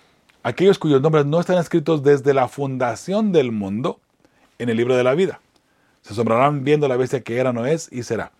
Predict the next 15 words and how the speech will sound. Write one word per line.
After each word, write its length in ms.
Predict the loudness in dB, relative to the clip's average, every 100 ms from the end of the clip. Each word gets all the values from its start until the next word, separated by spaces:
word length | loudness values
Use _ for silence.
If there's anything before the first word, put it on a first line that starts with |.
| -18
Bueno, 180 | -16 -16 -20 -20 -20 _
este 220 | -2 0
texto, 260 | 0 0 0
para 120 | 0
empezar, 260 | 0 -2 0
tiene 360 | -2 0 -2 -6 _ -20 -20 -20 _ _ _ -8
diferentes 460 | -4 2 4 4
interpretaciones 720 | 4 0 -2 -4 -2 -2 -2 -6
de, 100 | -6
por 240 | -2 -2
diferentes, 1120 | -2 -4 -2 0 0 -2 0 -2 -2 -10 -10
ah, 460 | -8 -6 -6 -8 -12 -20 -20 -20 _
teólogos 680 | 2 4 4 2 -2 -8 -20 _
y 160 | -6 -2
eruditos. 540 | 0 0 -2 -8 -20